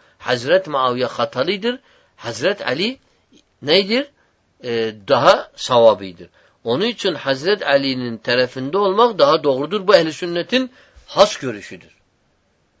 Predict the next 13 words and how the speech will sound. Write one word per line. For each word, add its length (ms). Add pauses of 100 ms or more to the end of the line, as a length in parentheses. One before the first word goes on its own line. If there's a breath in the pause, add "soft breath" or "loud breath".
(100)
Öz 220
ehli 300
sünnetin 560
görüşü 380
budur. 300 (880)
Ama 380 (760 soft breath)
Hazret 480
Muaviye 640
karşı 380
gelmiş 460
Hazret 420
Ali'ye 400
diye 260